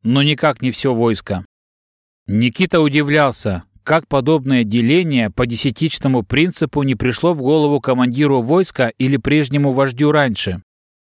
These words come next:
Торговлю он тоже перестроил. Караимы из числа ремесленников торговали на дому, там же была мастерская – кожевенная, ткацкая или швейная.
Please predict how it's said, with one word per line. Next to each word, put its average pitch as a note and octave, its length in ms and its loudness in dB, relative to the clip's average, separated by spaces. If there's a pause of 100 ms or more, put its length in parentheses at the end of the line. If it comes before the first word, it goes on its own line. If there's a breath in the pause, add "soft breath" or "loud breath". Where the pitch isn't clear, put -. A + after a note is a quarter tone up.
(280)
Торговлю G#3 540 2
он G3 100 -2
тоже D3 280 2
перестроил. A2+ 720 -2 (260)
Караимы F3+ 520 4
из C3+ 180 -2
числа C#3+ 360 2
ремесленников B2 840 0
торговали D#3 560 2
на G3+ 140 2
дому, E3+ 460 2 (320)
там F#3+ 220 0
же F#3 120 0
была C#3 240 2
мастерская – C3 840 0 (180)
кожевенная, D3+ 880 0 (100)
ткацкая D#3 760 0
или D#3 200 2
швейная. A#2 720 0